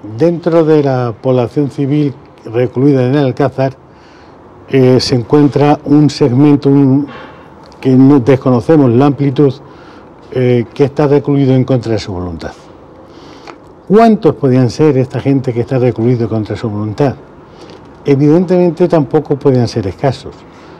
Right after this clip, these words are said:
porque, eh, la guarnición al mando de Alcázar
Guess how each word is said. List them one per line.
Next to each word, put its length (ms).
porque, 460
eh, 560
la 180
guarnición 600
al 100
mando 280
de 100
Alcázar 520